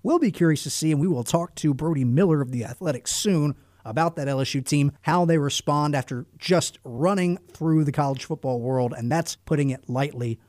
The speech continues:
They're gonna be one of the most talented teams in the, uh, the country, regardless of what they lost. A and M very well could be a top ten team. I think they run into a similar problem, though. It's like they're recruiting really well, and I've highlighted that on this program before.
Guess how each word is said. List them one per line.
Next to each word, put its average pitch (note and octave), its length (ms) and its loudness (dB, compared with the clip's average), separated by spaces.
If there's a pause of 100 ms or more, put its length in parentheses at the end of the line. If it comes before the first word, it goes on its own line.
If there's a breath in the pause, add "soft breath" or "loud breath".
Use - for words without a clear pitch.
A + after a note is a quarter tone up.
(100)
They're D4+ 160 -4
gonna D#4 180 2
be C#4+ 200 2
one A#3+ 280 0
of D4 60 2
the C4+ 40 0
most B3+ 200 0
talented A3 400 -4
teams A3+ 320 0
in G3 160 2
the, F#3 180 2
uh, E3 200 0 (160)
the - 100 -8
country, F#3 320 2
regardless D#3 680 0
of D3+ 400 -2 (120)
what D3 180 -2
they C3+ 120 -2
lost. A#2+ 520 -2 (160)
A F3+ 100 6
and G#3 120 6
M G3+ 160 6
very F3+ 240 6
well E3+ 500 4
could D#3+ 160 6
be G3 300 4
a F3+ 100 -4
top F#3 240 0
ten F#3+ 180 2
team. F3+ 160 4
I E3 60 4
think D#3+ 140 -2
they C#3+ 100 2
run D#3 160 4
into D3 220 2
a C3 40 2
similar C3+ 300 0
problem, B2 400 0
though. A2 160 -2
It's A2+ 140 -4
like B2 240 -4
they're D#3 180 4
recruiting C#3+ 480 2
really C3+ 220 0
well, C#3 280 2
and B2+ 80 0
I've B2+ 200 -2 (260)
highlighted B2+ 520 0
that C3 120 0
on C3 120 0
this B2+ 120 -2
program C3+ 460 0
before. A#2 480 -4